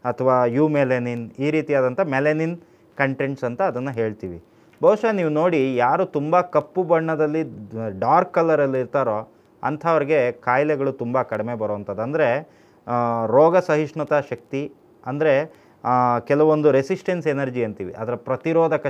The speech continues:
ಶಕ್ತಿ ಅವರಲ್ಲಿ ಹೆಚ್ಚಾಗಿರತ್ತೆ. So ಹಾಗಾಗಿ ಈ ಮೆಲನಿನ್ಗೆ ರಾಸಾಯನಿಕ ಲಕ್ಷಣಗಳು ಬಂದು ಅದರಲ್ಲಿ ಒಂದು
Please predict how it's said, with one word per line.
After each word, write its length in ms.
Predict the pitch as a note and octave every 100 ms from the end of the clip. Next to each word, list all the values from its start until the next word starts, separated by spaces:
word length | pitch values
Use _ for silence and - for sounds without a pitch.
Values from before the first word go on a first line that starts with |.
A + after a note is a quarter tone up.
| -
ಶಕ್ತಿ 420 | - - C3 C#3 - _ _
ಅವರಲ್ಲಿ 320 | B2+ D3+ D#3
ಹೆಚ್ಚಾಗಿರತ್ತೆ. 1040 | G#3+ C3 - D#3 D3+ A#2+ G#2 A2 C3 - _ _ _ _ -
So 100 | C#3+
ಹಾಗಾಗಿ 600 | D3+ F3+ F#3+ E3 D#3 D3
ಈ 40 |
ಮೆಲನಿನ್ಗೆ 1120 | C3+ C3+ D3+ G3 G3+ G3 F3+ F3 B2+ B2+ E3 G3 _ _ _ _ -
ರಾಸಾಯನಿಕ 680 | A2 B2 E3+ G3+ G3+ F#3+
ಲಕ್ಷಣಗಳು 600 | F3+ D#3 - E3 D#3 D3+ B2+
ಬಂದು 480 | C3+ D3+ C3+ C#3
ಅದರಲ್ಲಿ 360 | F#2 B2 C#3 C#3
ಒಂದು 260 | C3+ B2